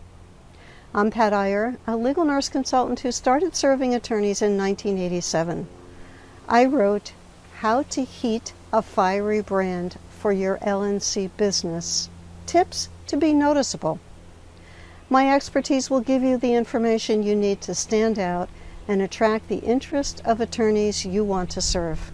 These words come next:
That's what branding is, giving people a reason to choose you because they feel you offer something they can't get anywhere else. You'll learn how to define and express your unique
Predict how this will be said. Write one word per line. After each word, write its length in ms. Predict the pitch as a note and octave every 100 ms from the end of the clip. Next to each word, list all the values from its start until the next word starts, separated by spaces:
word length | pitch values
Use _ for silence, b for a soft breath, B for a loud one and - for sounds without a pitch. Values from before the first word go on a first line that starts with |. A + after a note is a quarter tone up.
| - - - - B B B B B
That's 240 | C#4+ -
what 160 | E4+ -
branding 560 | C4 B3+ D4 C4+ F3+
is, 500 | - F3 D#3 D3 - - - -
giving 280 | F#3+ G3+ A3
people 360 | B3+ A#3+ B3
a 80 | A#3+
reason 480 | G#3+ A#3+ F4 G#3+ F#3
to 120 | G#3+
choose 420 | - B3 B3+ -
you 500 | - F3+ G3 E3 F3 - B B B
because 340 | B3+ C#4 B3+
they 140 | C4 A#3+
feel 260 | C4+ B3
you 180 | A#3+ A3+
offer 280 | G#3+ G#3 A3
something 480 | - G#3 - G3 F#3+
they 140 | F#3
can't 340 | - G#3+ G3
get 140 | - F#3
anywhere 400 | F3+ E3+ E3+ F3
else. 420 | E3 D#3+ - - - - - - - - - B B B B B
You'll 240 | B3 C#4+
learn 260 | C#4 C4 C4+
how 160 | B3
to 100 | G#3+
define 760 | G#3 A3 G#3 - C4 C4+ C4+ C4+ -
and 180 | G#3+ G3+
express 720 | G3 - - B3+ B3+ - -
your 220 | G3+ G3+
unique 560 | F3 F#3+ G3 B3 E4